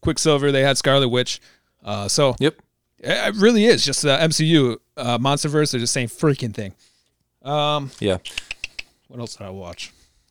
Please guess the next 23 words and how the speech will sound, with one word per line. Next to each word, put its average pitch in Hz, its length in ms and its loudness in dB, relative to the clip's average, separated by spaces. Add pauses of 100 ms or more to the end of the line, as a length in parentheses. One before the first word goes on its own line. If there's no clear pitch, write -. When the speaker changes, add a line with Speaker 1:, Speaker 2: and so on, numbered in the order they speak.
(140)
Speaker 1:
Pow, - 140 -20
pow, - 160 -16
pow. - 420 -20 (600)
I 147 100 2
watched 175 380 6
half 175 280 2
of 180 100 -2
Mank. 226 480 4 (640)
Um, 135 460 -2
that 131 100 -4
movie's 185 240 6
not 196 160 4
for 196 100 -2
me. 151 180 4 (200)
Speaker 2:
<laughs> - 160 0
Speaker 1:
And 175 200 4
also, 202 500 6
Speaker 2:
Okay. 101 360 -4
Speaker 1:
I 156 80 4
remember 202 460 8
saying 208 440 6
that, 165 240 4
uh, 123 320 4